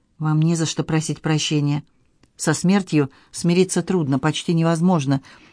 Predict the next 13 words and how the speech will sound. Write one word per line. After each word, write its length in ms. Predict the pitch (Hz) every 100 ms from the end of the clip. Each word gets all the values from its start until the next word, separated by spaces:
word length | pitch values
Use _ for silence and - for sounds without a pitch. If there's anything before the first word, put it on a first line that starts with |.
| -
особенно 420 | 156 - 202 196
когда 300 | 180 165 180
происходит 600 | 180 165 156 185 170 165
такое... 560 | 170 165 220 208 185 170 _ _ _ _ _ _ _ _ -
Не 260 | 170 170
хочу 280 | 160 185 180
говорить 300 | 151 156 156
банальные 540 | 131 156 156 151 151 151
вещи, 360 | 196 196 -
но 160 | 147 147
через 240 | 151 139
какое-то 420 | - 156 180 156
время 340 | 156 185 165